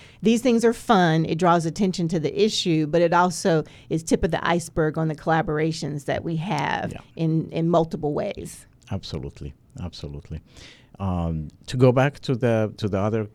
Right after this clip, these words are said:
Speaker 2: partnership that we are starting, which is, you know, like, exciting and coming up soon, we are going to establish a collaboration, a partnership between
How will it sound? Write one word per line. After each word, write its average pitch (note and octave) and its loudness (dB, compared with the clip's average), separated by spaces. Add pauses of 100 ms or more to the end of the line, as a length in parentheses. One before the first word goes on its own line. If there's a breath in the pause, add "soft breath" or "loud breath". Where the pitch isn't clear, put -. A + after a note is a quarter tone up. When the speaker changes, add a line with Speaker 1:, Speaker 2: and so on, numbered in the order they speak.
Speaker 2:
partnership G#2+ -4
that G2 -4
we G2+ -4
are F#2+ -4
starting, G#2+ -4 (100)
which D#2+ -10
is, E2+ -8
you F#2 -8
know, F2 -4
like, E2 -4
exciting G2+ -4
and C#2+ -8
coming F2+ -4
up E2+ -6
soon, B2 -6
we D#2 -6
are D2+ -6
going E2 -6
to D#2+ -8
establish F2+ -4
a D#2+ -4
collaboration, D#2+ -6
a D#2 -6
partnership D#2+ -8
between D#2 -6